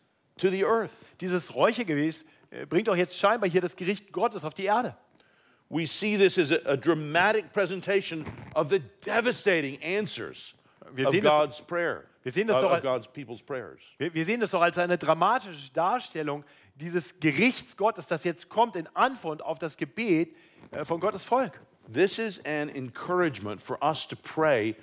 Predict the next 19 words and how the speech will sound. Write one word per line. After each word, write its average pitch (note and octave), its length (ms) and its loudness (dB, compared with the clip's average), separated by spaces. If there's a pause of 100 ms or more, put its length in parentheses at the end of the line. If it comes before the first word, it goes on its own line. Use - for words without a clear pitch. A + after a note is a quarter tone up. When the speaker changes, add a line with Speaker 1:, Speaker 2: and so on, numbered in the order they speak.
(260)
Speaker 1:
for B2+ 200 0
God's C3+ 640 -2 (260)
will, G#2+ 720 -4 (480)
God's A#2+ 500 2 (320)
justice B2+ 840 -6 (360)
to - 100 -6
be A2 180 -2
done. G2 320 -4 (320)
Speaker 2:
Und C3+ 120 -6
das E3 140 2
ist F#3 140 -6
doch F3 100 6
für - 140 -2
uns F#3+ 240 -2
eine D#3 220 0
Ermutigung D3+ 720 -2
zu D3+ 140 -10
beten, F#3 280 0
dass D#3 260 0